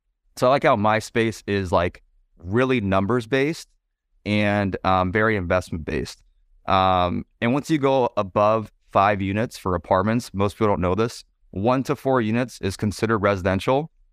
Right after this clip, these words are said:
But once you go above five units for apartment complexes, it's considered commercial.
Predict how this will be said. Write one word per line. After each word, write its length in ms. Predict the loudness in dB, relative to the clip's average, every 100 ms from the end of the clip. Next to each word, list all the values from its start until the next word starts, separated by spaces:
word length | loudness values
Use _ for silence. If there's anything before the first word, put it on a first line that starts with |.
| _
But 100 | -2
once 220 | 0 0 0
you 60 |
go 100 | 2
above 280 | 2 0 0
five 300 | 2 4 2
units 340 | 0 -2 -4 -6
for 180 | -4 -4
apartment 440 | 0 2 2 0
complexes, 680 | 0 0 2 0 0 -6 -6
it's 140 | -8 -4
considered 460 | -2 0 -2 -4
commercial. 640 | -6 -2 -2 0 0 -2